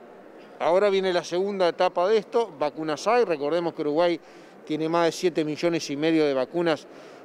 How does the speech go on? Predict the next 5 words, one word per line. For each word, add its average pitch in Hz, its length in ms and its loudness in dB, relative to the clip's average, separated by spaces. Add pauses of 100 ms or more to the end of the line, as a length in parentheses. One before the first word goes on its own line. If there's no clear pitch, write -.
(140)
ya 170 200 2
compradas 185 920 0
o 131 60 -14
comprometidas 139 1040 -4 (680)
y, 143 760 -2